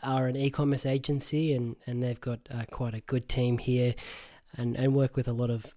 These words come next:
major global brands. And, and they've actually come out with, uh, a number of key stats from, from twenty twenty. And so,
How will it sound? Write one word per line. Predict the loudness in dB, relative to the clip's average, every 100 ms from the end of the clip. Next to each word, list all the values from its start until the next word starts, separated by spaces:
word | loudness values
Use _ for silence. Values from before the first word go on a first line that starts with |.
| -6
major | -2 0 -2 -4
global | -4 0 0 2 -2
brands. | 0 2 4 4 4
And, | 2 0
and | 2 4
they've | 4 4
actually | 2 2 0
come | 2 4
out | 4 4 0
with, | -2 0 0 -4 -10
uh, | -6 -4 -4 -6 -8
a | -8
number | -2 0 4 4 4
of | 2 0
key | -2 0 2 0 -4 -10 -16 -4
stats | -2 2 2 2 -2
from, | -4 0 0 -2
from | -6 -8
twenty | -4 -2 -2 -4
twenty. | -4 -4 -2 -4 -4 -8 -12 -18 -18 -18 -18 -12 -6
And | -2
so, | -2